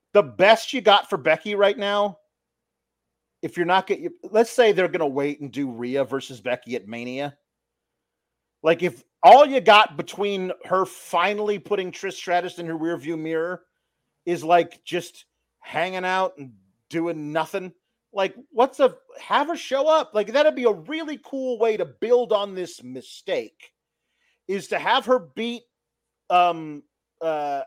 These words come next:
have her beat, um, Trish at Payback, have Tiffany defend whoever she's gonna defend against at this fatal four-way that happens during the, they, that they book, and then have Becky show up and go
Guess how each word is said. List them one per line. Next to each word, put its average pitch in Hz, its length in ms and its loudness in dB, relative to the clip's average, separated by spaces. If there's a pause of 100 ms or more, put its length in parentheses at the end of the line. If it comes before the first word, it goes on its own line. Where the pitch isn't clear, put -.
have 165 160 -10
her 226 280 -8
beat, 208 260 -12 (360)
um, 131 500 -2 (340)
Trish 190 380 -8 (100)
at 165 240 -2
Payback, 143 480 -4 (800)
have 208 360 -2 (100)
Tiffany 233 400 -6
defend 208 460 -4
whoever 190 260 -2
she's 185 160 -20
gonna 196 160 -12
defend 190 320 -6
against 175 560 -8 (320)
at 170 260 -4
this 185 160 -8
fatal 190 260 -4
four-way 175 420 -2
that 147 120 -4
happens 143 320 -8
during 135 240 -8
the, 131 100 -18 (220)
they, 131 200 -12 (160)
that 127 100 -14
they 117 100 -8
book, 131 300 -10 (420)
and 165 160 -2
then 226 120 -2
have 208 200 -2
Becky 214 240 0
show 165 220 0
up 127 160 -2
and 135 120 -10
go 131 300 -4